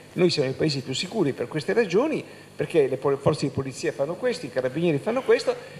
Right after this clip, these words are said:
e perché noi diamo l'indirizzo politico giusto." Un, come un politico avveduto farebbe questo. Però, eh, lavorare invece sulla paura è,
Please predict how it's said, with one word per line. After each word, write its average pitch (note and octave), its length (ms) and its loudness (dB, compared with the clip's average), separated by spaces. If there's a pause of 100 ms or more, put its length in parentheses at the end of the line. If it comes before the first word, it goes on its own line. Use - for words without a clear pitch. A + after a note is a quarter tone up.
e - 80 -8
perché G3+ 280 4
noi C4+ 180 0
diamo E3 300 2
l'indirizzo D#3+ 480 -2
politico D3+ 440 -2
giusto." - 600 -4 (540)
Un, - 220 0
come - 180 -4
un B2 120 -2
politico F#3 420 0
avveduto F3 380 0
farebbe A#2+ 340 -2
questo. - 400 0 (1040)
Però, C#4+ 320 6
eh, E3 200 -8
lavorare G#3 420 0
invece E3 360 -8
sulla G#3 280 0
paura E3+ 640 2
è, D3+ 260 0